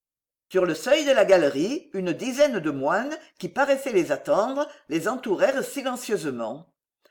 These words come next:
Pardaillan remarqua la manœuvre. Il remarqua aussi que ces moines étaient taillés en athlètes. « Bon », songea-t-il, avec un mince sourire, « nous approchons du dénouement. Mais diantre,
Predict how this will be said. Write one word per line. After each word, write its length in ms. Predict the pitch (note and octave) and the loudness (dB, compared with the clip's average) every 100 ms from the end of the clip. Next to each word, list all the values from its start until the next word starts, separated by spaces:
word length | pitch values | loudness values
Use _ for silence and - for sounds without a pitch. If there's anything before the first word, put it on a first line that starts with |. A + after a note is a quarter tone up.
| _ _ | _ _
Pardaillan 540 | B3 C4+ G#3 E3 A3+ C#4+ | -6 2 4 4 2 0
remarqua 420 | A3 G3 - B3+ | -2 -2 -2 -2
la 120 | B3+ | 0
manœuvre. 680 | E3 C#3+ B2+ B2+ C3+ E3+ - _ _ _ _ _ - | -2 -2 -4 -4 -8 -16 -18 _ _ _ _ _ -6
Il 140 | D#3 | -2
remarqua 460 | F#3+ D4 D4+ - F#3 | 0 0 0 0 0
aussi 400 | D3 - B3+ D4+ | 0 -6 -6 -4
que 120 | C4 | -4
ces 160 | - C#3+ | -4 -2
moines 360 | F3 C#4 A#3 | -2 -2 -4
étaient 280 | E3 - - | -6 -4 -4
taillés 400 | A3 A3 B3+ C4 | -2 -2 -4 -4
en 100 | D#3+ | -4
athlètes. « 600 | C3+ - B2 A#2+ - D3+ _ _ _ _ _ _ _ _ _ _ _ | -6 -4 -6 -6 -10 -20 _ _ _ _ _ _ _ _ _ _ _
Bon », 320 | C3 C4 - | 2 2 2
songea-t-il, 760 | - D#3+ D#3 C#3 - F#3+ C4+ C#4+ - - | -8 -8 -4 -4 -4 -4 -4 -4 -8 -6
avec 300 | D#3 E3 D#3 | -2 -2 -2
un 60 | |
mince 360 | D3 G3+ B3+ G3+ | 0 0 0 -4
sourire, « 580 | - D3 C3+ B2+ C3+ D3+ _ _ _ _ D3 | -4 -4 0 0 -2 -8 _ _ _ _ -8
nous 160 | D#3+ | 0
approchons 480 | A3+ C4+ B3+ - C4 | 0 0 -4 -4 -4
du 120 | C4+ | -4
dénouement. 720 | F3 F#3+ E3+ C#3+ A#2+ A2+ - _ _ _ _ _ | 4 4 2 -4 -6 -8 -12 _ _ _ _ _
Mais 140 | F#3 G3+ | 2 2
diantre, 640 | - B3+ A#3+ A#2+ - D3+ | 4 2 2 0 -12 -16